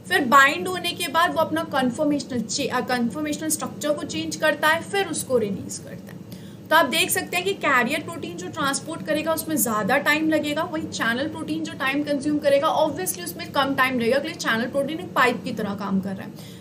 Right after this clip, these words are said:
वहीं यहाँ पर second condition में आप passing the pass कर रहे हैं, आप पहले attach हो रहे हैं फिर pass कर रहे हैं, ठीक है।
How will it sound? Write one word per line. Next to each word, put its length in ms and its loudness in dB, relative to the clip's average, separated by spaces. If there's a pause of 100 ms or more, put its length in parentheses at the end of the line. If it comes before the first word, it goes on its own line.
वहीं 180 6
यहाँ 280 6
पर 140 2
second 360 -2
condition 360 -2
में 100 0
आप 140 -2
passing 440 2
the 120 -2
pass 220 0
कर 120 -2
रहे 80 0
हैं, 80 -2
आप 60 -6
पहले 160 2
attach 480 2
हो 60 -4
रहे 100 0
हैं 80 -4
फिर 200 -6
pass 380 -4
कर 200 -12
रहे 100 -14
हैं, 60 -16 (880)
ठीक 100 -10
है। 120 -12